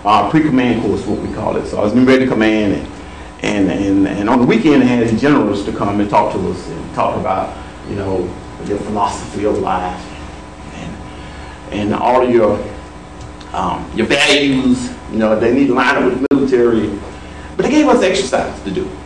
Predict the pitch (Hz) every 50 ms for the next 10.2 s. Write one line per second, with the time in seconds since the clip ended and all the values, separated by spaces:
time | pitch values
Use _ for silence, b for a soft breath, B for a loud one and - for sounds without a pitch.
0 | - - - - - 175 156 139 147 135 131 - 92 90 87 - - 71 - -
1 | - - - 143 160 165 - - 123 123 - - 113 120 120 110 - 104 104 95
2 | 87 - - - - - - - - - - - - - - - - - B B
3 | B B B B B B B B B - - - 180 196 185 175 - 180 180 -
4 | - 185 175 - - - - - - - - 139 165 190 220 233 220 - - -
5 | 160 147 - 175 180 - 127 123 110 107 107 120 151 165 170 170 - - 160 143
6 | 120 - - - - - - - - - - - - - - - - - - 127
7 | 123 110 101 98 113 113 - - - 160 185 190 180 185 - - B B B B
8 | - - 139 127 123 131 127 131 135 123 110 98 92 - - - - - - -
9 | - - - - B B B B B B B - - - 170 175 165 165 - -
10 | 190 107 104 -